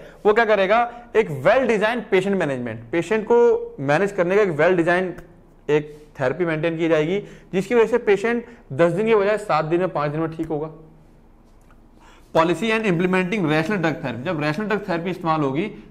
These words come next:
तो ऑटोमेटिक क्या होगा, हॉस्पिटलाइजेशन का टाइम कम हो जाएगा।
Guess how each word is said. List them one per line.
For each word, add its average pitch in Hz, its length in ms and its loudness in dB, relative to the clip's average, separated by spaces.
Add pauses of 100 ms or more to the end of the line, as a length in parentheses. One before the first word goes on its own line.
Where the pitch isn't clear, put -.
तो 170 80 -6
ऑटोमेटिक 165 440 -2
क्या 175 100 2
होगा, 139 240 4 (500)
हॉस्पिटलाइजेशन 180 720 0
का 196 100 0
टाइम 160 280 -2 (100)
कम 139 120 0
हो 113 120 -6
जाएगा। 101 300 -6